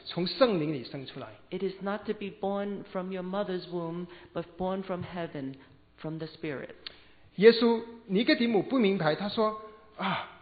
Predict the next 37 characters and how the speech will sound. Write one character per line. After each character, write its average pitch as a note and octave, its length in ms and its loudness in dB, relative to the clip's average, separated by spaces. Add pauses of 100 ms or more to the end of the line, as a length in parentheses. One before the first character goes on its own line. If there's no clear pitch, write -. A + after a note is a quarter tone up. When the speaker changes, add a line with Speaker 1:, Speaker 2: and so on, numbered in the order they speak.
(480)
Speaker 1:
啊， C#3 540 -6
怎 F3+ 120 4
么 C4+ 160 8
也 G3 100 6
会 A3+ 180 4
有 D#3+ 100 4
这 A#3+ 140 0
样 G#3 120 4
的 E3+ 60 4
事 F3+ 200 0
呢？” D#3+ 140 0
主 D3+ 140 -4
耶 E3 160 4
稣 F3 120 0
说 E3 440 0 (640)
：“从 G3 220 0
肉 A#3+ 140 10
身 G3 220 4
生 G#3 240 0
的 D3 100 0
就 - 180 -2
是 D#3 200 -4
肉 C#3+ 200 -4
身， D#3 360 -6
从 G3 320 0
灵 F#3 180 2
生 A#3+ 260 2
的 D3 140 -4 (140)
就 A3 120 -4
是 G3 200 -4
灵。” C3 280 -8 (880)
Speaker 2:
Nicodemus G#3 680 -2
asked, D#3 400 -8 (240)
"How G#3 180 -6
can G#3 240 -6
this G3+ 160 -4 (140)
be?" B3 400 -6